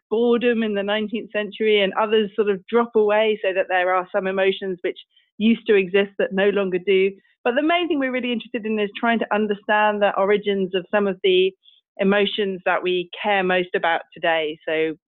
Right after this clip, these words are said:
a lot of us look at the histories, for example, of happiness and the whole well-being agenda,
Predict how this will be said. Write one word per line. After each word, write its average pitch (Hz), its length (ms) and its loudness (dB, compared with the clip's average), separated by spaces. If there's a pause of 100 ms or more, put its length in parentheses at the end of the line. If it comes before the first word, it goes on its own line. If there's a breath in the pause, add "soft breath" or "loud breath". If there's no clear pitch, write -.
(200)
a 180 80 -2
lot 196 180 0
of 175 80 -6
us 175 180 -4
look 175 180 -4
at - 120 -2
the 160 80 -4
histories, 165 560 -6 (400 soft breath)
for 180 80 -2
example, 165 300 0
of 156 60 0 (100)
happiness 208 680 2 (180)
and 170 220 -2
the 165 80 -2
whole 170 260 -2
well-being 196 580 0
agenda, 180 600 -2